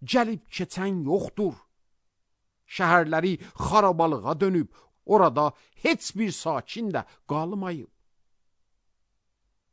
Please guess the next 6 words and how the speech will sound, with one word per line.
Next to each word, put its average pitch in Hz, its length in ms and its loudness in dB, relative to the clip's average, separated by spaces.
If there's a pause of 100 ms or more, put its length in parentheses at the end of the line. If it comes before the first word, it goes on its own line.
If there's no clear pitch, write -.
(1300)
Mən 214 180 -2
dedim: 202 360 0 (1300)
"Yəqin 196 420 -4
ki, - 500 -10
məndən 127 760 -6
qorxarsınız, 107 1120 -14